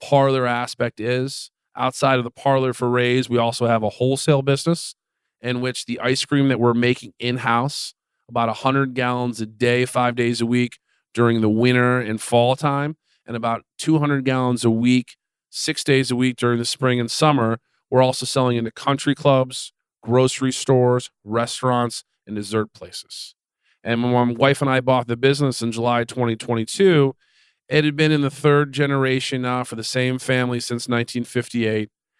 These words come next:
There was a lot of issues that had been going on, some construction and some covid. But, you know,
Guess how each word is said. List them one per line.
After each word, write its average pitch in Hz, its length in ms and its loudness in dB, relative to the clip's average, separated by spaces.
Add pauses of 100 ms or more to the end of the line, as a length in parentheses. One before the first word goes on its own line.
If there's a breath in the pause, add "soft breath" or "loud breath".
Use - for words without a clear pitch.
(260)
There 120 100 4
was 117 100 2
a 120 40 2
lot 123 340 4
of 123 80 0
issues 123 340 0
that 120 60 0
had 117 100 0
been 120 120 0
going 117 260 4
on, 117 300 0
some - 200 -16
construction - 680 -2
and 113 100 -6
some 113 160 -10
covid. 110 500 0 (580)
But, 131 300 2
you 147 120 -4
know, 135 340 0